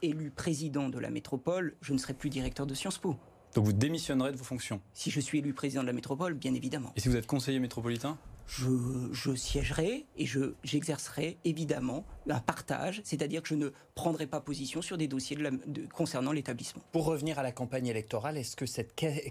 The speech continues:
Speaker 3: casquette de directeur de, de l'I E P, de Sciences Po Lyon, est-ce que cette casquette, c'est pas un handicap avec l'image qu'elle véhicule, peut-être un peu élitiste, un peu intellectuelle, un peu classe supérieure ?
Speaker 1: Ça peut être le cas. Ça peut être le cas.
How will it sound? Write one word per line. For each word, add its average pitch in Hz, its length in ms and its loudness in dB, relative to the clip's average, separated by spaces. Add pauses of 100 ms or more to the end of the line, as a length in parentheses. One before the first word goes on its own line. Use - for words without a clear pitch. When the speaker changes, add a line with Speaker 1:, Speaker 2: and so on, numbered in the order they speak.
Speaker 3:
casquette 170 580 -2
de 110 120 -2
directeur 107 540 0
de, 104 200 0
de 101 120 -4
l'I 104 200 0
E 98 60 0
P, 165 200 -2
de 147 80 -2
Sciences 113 340 -2
Po - 140 0
Lyon, 113 240 2
est-ce - 140 -4
que 135 80 0
cette 127 220 -4
casquette, 143 400 -2
c'est 117 120 -2
pas 143 180 -2
un 123 160 -2 (140)
handicap 135 640 0 (160)
avec 110 260 0
l'image 135 540 0
qu'elle 107 280 -2
véhicule, 110 520 -4
peut-être 95 380 -8
un 98 60 -2
peu 101 260 0
élitiste, 107 600 0
un 98 60 -6
peu 113 140 0
intellectuelle, 107 640 2
un 101 60 -2
peu 104 140 -6
classe 113 260 -2
supérieure ? 107 580 0 (720)
Speaker 1:
Ça - 60 -6
peut 170 140 4
être 151 140 0
le 135 80 -2
cas. 123 220 -4 (520)
Ça - 120 -8
peut 151 100 4
être 139 120 0
le 143 80 2
cas. 123 260 -4